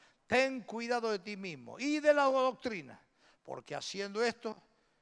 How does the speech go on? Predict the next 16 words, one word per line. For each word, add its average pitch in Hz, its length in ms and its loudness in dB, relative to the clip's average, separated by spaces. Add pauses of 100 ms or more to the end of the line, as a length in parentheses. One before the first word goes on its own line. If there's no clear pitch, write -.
(160)
te - 140 -10
salvarás 160 760 0
a 151 80 -4
ti 160 160 -10
mismo 254 540 -4
y 135 100 -12
a 135 100 -4
todos 226 480 0
los 202 140 -8
que 165 220 -6
te 170 260 -10
oyeren. 170 640 -2 (380)
Bendito 165 580 -4
sea 165 500 -4 (220)
el 156 340 -4
nombre 160 600 0